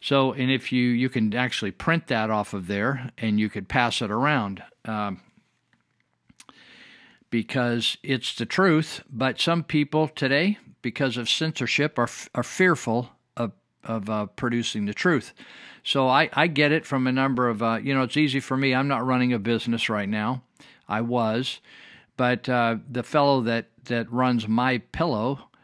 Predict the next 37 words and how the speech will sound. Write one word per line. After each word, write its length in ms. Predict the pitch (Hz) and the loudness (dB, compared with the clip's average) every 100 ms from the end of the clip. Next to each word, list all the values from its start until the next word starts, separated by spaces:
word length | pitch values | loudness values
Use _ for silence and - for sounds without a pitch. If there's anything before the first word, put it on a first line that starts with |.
| _ _ _ _ | _ _ _ _
uh, 260 | 120 117 113 | -2 0 0
has, 300 | 104 131 117 | 0 -2 -2
is 240 | - 127 110 | -2 0 2
now 240 | 123 127 | 2 2
being 360 | 107 123 120 117 | 0 0 2 0
attacked, 640 | 101 - 131 131 - - - | -2 0 2 2 -2 -10 -10
and 280 | 120 113 113 | -4 0 0
many 280 | 131 151 143 | 2 2 0
of 160 | 120 95 | 0 -2
the, 280 | 120 120 | 0 0
uh, 140 | 117 110 | 2 0
people 420 | - 147 139 120 | 0 -2 0 -2
that 200 | 101 - | -4 -2
sold, 580 | - - 160 147 131 - | 0 2 4 2 0 -6
he 160 | - 151 | -4 0
sold 420 | - 165 143 131 | 2 2 2 2
online, 720 | 110 123 117 139 151 123 123 | 0 0 2 2 2 2 0
but 160 | 110 117 | -2 -2
he 120 | 120 | 0
also 360 | 131 143 - 113 | 0 0 -2 -2
sold 400 | - 131 123 107 | 0 0 0 0
in 140 | 107 | -2
stores 680 | - - 175 156 113 156 - - - - - _ | -2 0 0 2 2 0 -4 -10 -20 -20 -20 _
because 420 | 120 - 131 110 | -6 -2 -2 -2
the 120 | 113 | -2
rage, 420 | 113 127 127 110 | 0 0 0 -2
that 180 | 113 113 - | -4 -6 -6
he 120 | 127 | -2
had 160 | 123 110 | -2 -2
such 220 | 120 - | -4 -2
a 80 | 110 | -2
rage 400 | 117 131 123 104 | 0 2 0 -4
behind 340 | 113 117 110 | -4 -2 -2
his 100 | 95 | -4
pillow 480 | - 175 170 123 120 - - - - _ | -4 0 2 2 -2 -6 -20 -20 -20 _
that, 280 | 120 110 - | -4 -4 -2
uh, 280 | 117 107 | -2 -2